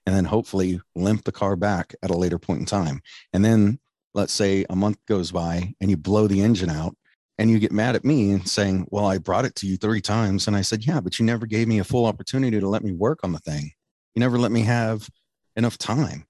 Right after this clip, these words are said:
I never even knew what was wrong with it." When you finally give over that, that is ailing you, that is frustrating you, that is bothering you, that is hurting you, to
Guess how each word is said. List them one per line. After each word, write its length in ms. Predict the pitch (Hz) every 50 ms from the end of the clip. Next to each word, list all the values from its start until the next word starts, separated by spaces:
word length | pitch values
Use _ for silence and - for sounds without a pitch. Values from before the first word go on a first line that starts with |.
| _ _ _
I 60 | 120
never 200 | 147 156 139 139 139
even 180 | 139 131 127
knew 100 | 131 139
what 100 | 139 120
was 160 | 113 104 90
wrong 220 | 90 98 127 160 151
with 160 | 107 - -
it." 140 | 85 85 - _ _ _ _ _ _ _ _
When 160 | 110 110 113
you 280 | 120 131 139 135 123 - - _
finally 540 | - - - 110 117 131 135 120 117 113
give 320 | 101 98 113 117 113 101 - -
over 320 | 101 110 113 101 98 92
that, 320 | 85 92 95 95 101 - - _ _ _
that 120 | 92 87
is 160 | 85 85 78 95
ailing 320 | 95 107 107 90 82 82
you, 360 | 76 76 73 73 76 80 - - _ _
that 140 | - 90 87
is 120 | 85 78 -
frustrating 580 | - - 92 95 - - 87 82 73 78 80
you, 160 | 80 76 76 78
that 140 | - 80 82
is 140 | 78 71
bothering 420 | 78 - 73 85 - - 85 80 78
you, 180 | 151 - 78
that 140 | - 151 -
is 140 | 80 143 -
hurting 360 | - 95 101 104 92 82 78
you, 320 | 73 73 69 71 76 82 - _ _ _ _ _ _ _ _
to 340 | - - 104 95 95 95